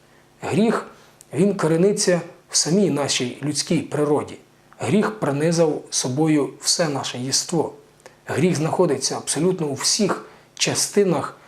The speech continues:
е, людського, не тільки тіла, а й розуму, душі. Ми будемо говорити про це в наступній нашій програмі. Тобто гріх присутній в людині.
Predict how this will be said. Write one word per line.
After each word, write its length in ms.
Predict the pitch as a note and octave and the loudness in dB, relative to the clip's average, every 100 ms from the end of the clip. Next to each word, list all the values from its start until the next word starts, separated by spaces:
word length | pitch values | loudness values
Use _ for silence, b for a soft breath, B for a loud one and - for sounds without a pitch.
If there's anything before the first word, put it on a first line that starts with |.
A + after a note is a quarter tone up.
| B B B | B B B
е, 340 | D3 C#3+ C3 B2+ B2 - - | 0 2 2 0 -4 -8 -6
людського, 640 | D3 E3+ - A3 G3 C#3+ C3 | 0 0 0 4 4 4 -2
не 120 | C3 | -2
тільки 360 | G3+ G#3 F#3+ | 0 0 0
тіла, 580 | C#3+ - - F#3 C#3+ - | -4 -6 0 2 2 -2
а 60 | C3+ | -6
й 120 | B2 | -4
розуму, 520 | D3 G3 D#3+ B2 F#2+ A2+ | 2 2 2 -2 -8 -8
душі. 400 | C3 - D#3 - _ _ _ - - | -4 -4 -4 -8 _ _ _ -20 -10
Ми 80 | C3+ | -4
будемо 300 | D3 E3+ C3+ | 2 2 2
говорити 340 | D#3 F3+ - | 2 2 0
про 160 | B2 F#3 | -6 -4
це 200 | - D#3+ B B - | -2 -2 B B -12
в 80 | C3+ | -6
наступній 480 | C#3 - A#3 B2 C3+ | -4 0 0 0 -6
нашій 280 | C#3+ - | -4 -4
програмі. 440 | A#2+ D3+ C#3+ A#2+ - - b b b b | -4 -4 -2 -4 -6 -20 b b b b
Тобто 280 | C#3 - C#3+ | -6 -2 -2
гріх 340 | B2 G#3+ - | 2 2 2
присутній 760 | - E3+ - C4 B3 D3 B2 A#2 | -2 0 2 2 2 0 -6 -2
в 40 | D#3+ | 0
людині. 380 | D#3+ C#3+ A2 | 2 2 -2